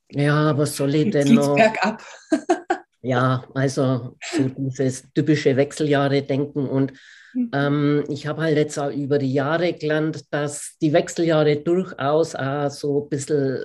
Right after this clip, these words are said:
Speaker 1: Make-up-Auffrischung benötigen, weil Wechseljahre hat immer so, oh, Wechseljahre, alt, faltig, grau, ähm, krank, steif, Hitzewallungen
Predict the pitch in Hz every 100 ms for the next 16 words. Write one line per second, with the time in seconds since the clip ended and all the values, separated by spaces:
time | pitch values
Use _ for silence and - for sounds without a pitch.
0 | - - 147 147 175 190 - - 170 -
1 | - _ _ 156 165 170 - 156 180 -
2 | 165 165 160 160 165 160 165 170 165 156
3 | 151 139 139 135 - - _ 139 - 151
4 | 147 139 143 139 156 147 139 156 151 226
5 | 262 262 240 226 - 214 156 - - 175
6 | 160 143 147 147 147 - - - - _
7 | 147 160 180 175 - - 139 165 175 170
8 | 165 - - 139 147 165 180 180 - -
9 | - _ 147 147 147 147 139 127 - _
10 | _ _ - 269 175 160 175 202 196 -
11 | - 160 160 175 196 190 147 175 - 208
12 | 180 165 170 185 185 185 185 202